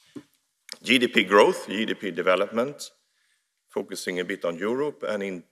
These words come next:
twenty twenty-three, I think the growth was sort of hampered by, uh, inflation rate, still a very high inflation rate. And also we had some, uh, bank crisis taking place. So there was some problem with some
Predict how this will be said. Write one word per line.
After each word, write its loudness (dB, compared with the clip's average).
twenty 2
twenty-three, 0
I -20
think -6
the -6
growth 0
was 4
sort 0
of 4
hampered 0
by, 2
uh, 0
inflation 0
rate, -4
still -6
a -8
very 2
high -2
inflation -6
rate. -2
And -2
also 2
we 2
had 2
some, -2
uh, 2
bank -4
crisis -2
taking -6
place. -8
So -14
there -6
was -4
some -14
problem 0
with -4
some -4